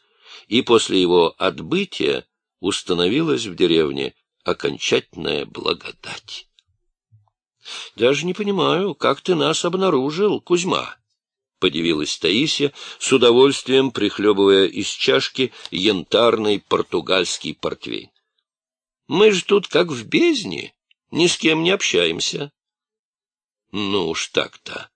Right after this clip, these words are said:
усомнился старик. «Положим, почта в Опеково ходит, и телек фурычит. Это и есть натуральная связь с подлунным миром». «А вот и нет»,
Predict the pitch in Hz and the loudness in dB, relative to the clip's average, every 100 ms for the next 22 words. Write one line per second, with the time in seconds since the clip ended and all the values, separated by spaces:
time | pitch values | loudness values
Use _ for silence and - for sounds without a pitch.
0 | _ _ _ 87 - 76 69 76 - - | _ _ _ -6 -4 -4 -4 -8 -6 -8
1 | - - - _ _ _ _ _ - - | -8 -10 -12 _ _ _ _ _ -18 -14
2 | - - - 104 113 127 131 127 123 - | -14 -8 0 4 6 4 2 0 -4 -8
3 | - - 110 110 104 - - 110 113 - | -12 -2 2 4 2 -2 2 2 2 0
4 | - 98 110 113 110 110 110 110 - 113 | -2 2 2 2 0 0 -2 -2 2 2
5 | 113 107 - - _ _ _ - 101 - | 2 -2 -8 -20 _ _ _ -4 -4 -2
6 | 85 92 101 117 - - - - 113 123 | 0 0 0 -4 -8 -20 -12 -2 0 0
7 | 127 - - _ _ _ _ _ _ _ | -6 -10 -12 _ _ _ _ _ _ _
8 | 76 98 123 214 247 233 - 90 - 117 | 0 0 0 -4 -2 -2 -2 -4 -6 -6
9 | - - 87 131 113 - 87 101 170 - | -4 -2 -2 0 -2 -2 -2 0 0 -2
10 | - - - - 80 82 104 147 113 87 | -8 -8 -4 -4 -4 -4 -2 -2 -4 -2
11 | 80 127 156 _ _ _ _ - - 107 | 2 2 0 _ _ _ _ -20 -6 0
12 | 135 208 _ - - 78 73 73 120 170 | 2 0 _ -18 -8 -6 -6 -2 -2 -2
13 | - - | -10 -14